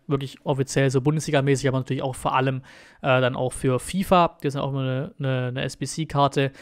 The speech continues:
Er tritt an gegen Guerrero, Brandt, Schlotterbeck, äh, Lee von Mainz und Alphonso Davies. Also wird ziemlich sicher eh, weil es ja ein,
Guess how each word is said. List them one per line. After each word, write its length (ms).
Er 140
tritt 200
an 220
gegen 300
Guerrero, 560
Brandt, 500
Schlotterbeck, 800
äh, 280
Lee 400
von 220
Mainz 380
und 140
Alphonso 440
Davies. 500
Also 260
wird 180
ziemlich 320
sicher 260
eh, 260
weil 120
es 80
ja 120
ein, 340